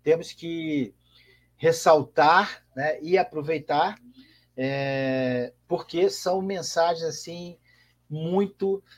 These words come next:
é, importantes e dizem muito para a nossa, é, vida, enquanto aqui encarnados. Então, é, no Evangelho, qual foram as, as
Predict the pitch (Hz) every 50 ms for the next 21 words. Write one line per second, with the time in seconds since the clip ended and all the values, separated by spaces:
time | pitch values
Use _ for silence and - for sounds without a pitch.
0 | _ _ _ _ 151 147 143 143 143 143 143 139 135 135 135 135 131 127 127 127
1 | 127 123 120 113 113 - - 156 151 - - 160 143 143 - 151 151 160 160 160
2 | 156 139 131 151 165 147 147 156 147 147 147 156 170 180 180 156 - 127 127 _
3 | 147 143 147 143 139 135 135 143 147 143 - - 151 156 - _ _ _ 135 135
4 | 135 143 - _ _ _ _ 127 127 123 110 - _ _ _ _ _ _ _ _
5 | _ _ _ _ _ _ _ _ _ _ _ _ _ _ _ _ _ 127 123 123
6 | _ 135 135 139 131 143 135 - - 135 131 135 131 135 - 147 147 143 127 104
7 | 92 - - _ - _ _ _ - - _ _ _ - 240 254 262 262 269 -
8 | _ _ _ _ - 185 196 202 202 - - 185 180 202 240 254 247 247 - _
9 | - 202 196 196 233 240 214 175 160 185 175 160 147 127 104 90 - _ _ _
10 | _ _ _ _ _ _ _ _ _ _ _ _ _ _ _ _ - - _ _
11 | _ _ - 165 175 165 170 - - 175 190 202 196 180 170 170 170 170 165 -
12 | - - - - - - 131 131 131 135 131 127 120 120 117 110 107 - - -
13 | - - - - -